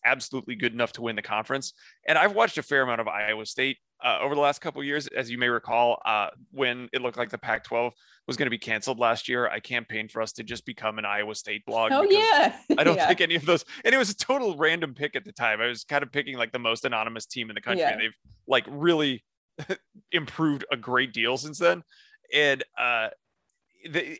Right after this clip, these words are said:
Speaker 1: I think a lot of it, he's just a very sound coach. Like,
Speaker 2: Yeah.
Speaker 1: his feel for games, his game planning, his play calling, his kind of, like, just the design of the offense and how he puts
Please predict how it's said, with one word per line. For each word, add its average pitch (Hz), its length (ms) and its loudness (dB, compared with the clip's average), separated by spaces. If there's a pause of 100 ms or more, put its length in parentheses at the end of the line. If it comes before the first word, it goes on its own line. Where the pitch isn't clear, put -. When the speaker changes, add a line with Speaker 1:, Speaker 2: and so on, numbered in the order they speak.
Speaker 1:
I 190 80 4
think 208 180 2
a 190 60 4
lot 170 220 6
of 147 80 0
it, 143 60 0
he's 180 360 -10
just 170 200 -4
a 135 80 -2
very 135 640 2 (100)
sound 123 680 -2
coach. - 400 -2 (180)
Like, - 140 0
Speaker 2:
Yeah. 175 240 4
Speaker 1:
his - 100 -2
feel 147 320 0
for 147 160 0
games, 117 540 -6 (220)
his 143 160 -2
game 151 240 2
planning, 147 480 2
his 127 200 -8
play 143 220 2
calling, 120 480 2 (320)
his 131 340 0 (680)
kind 156 180 0
of, 123 100 -16
like, 143 240 -2 (560)
just 175 220 -2
the 160 100 2
design 123 500 -2
of 117 100 -6
the 123 160 -4
offense 127 440 -4
and 113 120 -4
how 117 180 -2
he 123 80 -8
puts - 340 -8